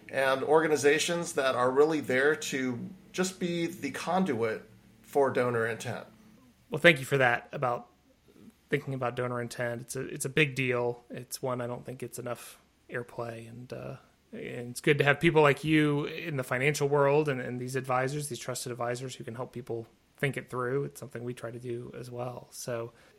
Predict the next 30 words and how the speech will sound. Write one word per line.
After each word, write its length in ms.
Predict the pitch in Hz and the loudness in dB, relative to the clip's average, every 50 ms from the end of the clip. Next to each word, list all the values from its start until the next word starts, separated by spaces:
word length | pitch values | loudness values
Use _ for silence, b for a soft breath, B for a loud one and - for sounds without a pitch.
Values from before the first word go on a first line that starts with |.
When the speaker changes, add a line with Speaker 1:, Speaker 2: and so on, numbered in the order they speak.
| b - 185 | b -2 2
Speaker 2:
Gideon, 280 | 165 175 175 170 175 | 4 4 4 4 2
any 160 | 185 190 190 175 | 2 2 2 4
kind 140 | 180 165 | 6 6
of 120 | 139 131 - - - | 6 6 4 0 -8
last 460 | - 156 151 160 160 175 170 - - | -2 4 8 10 10 10 8 6 4
word, 480 | - 151 160 156 160 160 170 165 156 - | 6 8 8 8 8 8 6 2 0 2
parting 360 | - 160 156 160 170 165 151 | 6 6 6 6 6 4 2
word 280 | 143 156 156 156 156 156 | 4 4 4 4 2 0
you 80 | 160 | -2
want 140 | 151 151 143 | -2 0 0
to 40 | 139 | 0
leave 400 | 135 147 147 151 151 147 - - - - | 2 2 2 2 0 -2 -4 -12 -12 -6
with 200 | 180 160 151 143 | -2 -2 0 2
the 100 | 156 143 | 4 6
audience 420 | 135 139 139 147 151 156 147 - | 6 6 6 6 2 0 -2 -4
as 100 | 135 123 | -4 -2
they 120 | - 135 | -2 -2
think 240 | 131 - 143 135 131 | -2 0 -2 -2 -2
about 400 | 143 143 139 139 135 131 - - - _ _ - | 0 2 4 4 4 2 0 -4 -20 _ _ -12
how 180 | - - 160 156 | -2 2 2 2
to 60 | 156 | 2
continue 440 | 147 147 143 139 - 143 147 147 147 | 2 -2 -4 -2 -2 -2 -2 -2 -2
to 160 | 143 - 143 | -2 -4 -4
be 140 | 143 139 143 | -2 -2 -2
more 180 | 139 139 143 | 0 0 0
strategic 480 | 143 - - - - - 139 143 139 143 | 0 -2 -6 -10 -8 -6 -4 -4 -4 -4
in 80 | 139 131 | -4 -6
their 80 | 127 | -4
giving? 300 | 123 131 127 135 143 147 - b b b b b b b b b b b b | -4 -4 -4 -4 -6 -8 -10 b b b b b b b b b b b b
Speaker 1:
Well, 360 | - 160 165 180 180 180 180 | 6 8 10 10 10 8 8